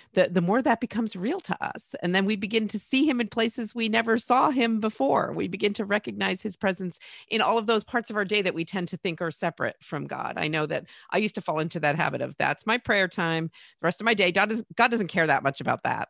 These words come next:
Like, I'm, I'm driving the kids to soccer practice or trying to figure out what to make for dinner or whatever." He loves us so much with such a deep and personal and intimate love. He wants to be exactly there,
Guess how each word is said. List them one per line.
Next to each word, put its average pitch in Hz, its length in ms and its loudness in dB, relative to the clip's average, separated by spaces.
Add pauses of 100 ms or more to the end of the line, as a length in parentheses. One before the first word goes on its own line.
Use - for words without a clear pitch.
Like, 139 200 -2
I'm, 139 240 -2 (120)
I'm 139 220 -6 (240)
driving 165 260 4
the 151 60 0
kids 165 260 -2
to 151 100 -2
soccer 135 300 2
practice 127 440 -2
or 127 120 -6
trying 151 200 -2
to 143 40 0
figure 143 240 -2
out 139 80 4
what 139 140 4
to 139 60 -2
make 135 160 -2
for 131 100 -8
dinner 127 460 -2
or 135 160 -6
whatever." 135 340 -2 (340)
He - 180 -8
loves 262 220 -2
us 247 140 -8
so 240 340 0
much 185 420 -2
with 160 120 -6
such 185 180 -4
a 185 40 -4
deep 180 340 -4
and 143 140 -6
personal 156 400 -4
and 131 140 -2
intimate 139 360 -4
love. 131 240 -2
He 170 180 -8
wants 151 420 -4
to 147 200 -10
be 151 320 -2 (340)
exactly 180 640 -2
there, 156 480 -4